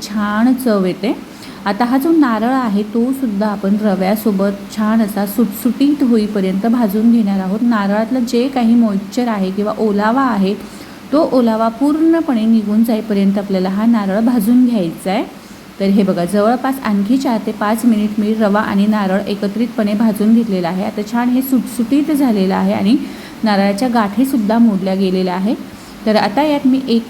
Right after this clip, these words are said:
कप दूध टाकून घेतलेलं आहे, गरम करून घेतलेलं आहे दूध थोडंसं, आणि केसराचं सुद्धा दूध यात टाकून घेतलेलं आहे. केसराचं दूध टाकणं पूर्णपणे ऑप्शनल आहे, फक्त मोदकांना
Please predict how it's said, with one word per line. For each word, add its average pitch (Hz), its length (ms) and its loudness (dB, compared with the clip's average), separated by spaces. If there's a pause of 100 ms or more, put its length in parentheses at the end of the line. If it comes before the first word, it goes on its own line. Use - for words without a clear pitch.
कप 226 260 2
दूध 226 220 2
टाकून 226 280 2
घेतलेलं 196 340 2
आहे, 202 160 0
गरम 226 360 2
करून 254 300 2
घेतलेलं 196 340 0
आहे 190 220 -2
दूध 190 140 0 (100)
थोडंसं, 190 320 -2
आणि 226 360 0 (120)
केसराचं 214 520 0
सुद्धा 226 320 0
दूध 226 220 2
यात 220 200 2 (100)
टाकून 202 320 0
घेतलेलं 185 360 0
आहे. 185 220 -2 (440)
केसराचं 269 480 0
दूध 285 140 0 (260)
टाकणं 233 280 2
पूर्णपणे 247 540 2
ऑप्शनल 233 480 -2
आहे, 214 240 0
फक्त 226 280 -6
मोदकांना 233 600 2